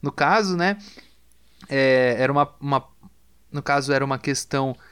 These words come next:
de português, então você tinha que falar sobre recursos linguísticos dessa questão,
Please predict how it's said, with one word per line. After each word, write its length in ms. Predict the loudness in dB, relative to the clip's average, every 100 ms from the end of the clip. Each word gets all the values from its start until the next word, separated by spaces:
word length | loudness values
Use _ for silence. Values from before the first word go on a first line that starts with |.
| -14 -4
de 180 | -4
português, 880 | 2 2 2 -2 -2 0 0 -2 -8 _ -20 -20 -6
então 280 | -4 0 0
você 260 | 0 0 -4
tinha 340 | -2 -2 -4
que 300 | -4 -6 -2
falar 240 | 0 0
sobre 260 | 0 -2 -2
recursos 540 | -2 0 -2 0 -2
linguísticos 840 | 2 2 2 0 0 -2 -4 -4 -2
dessa 260 | -2 -4
questão, 580 | -6 -6 -2 2 2 0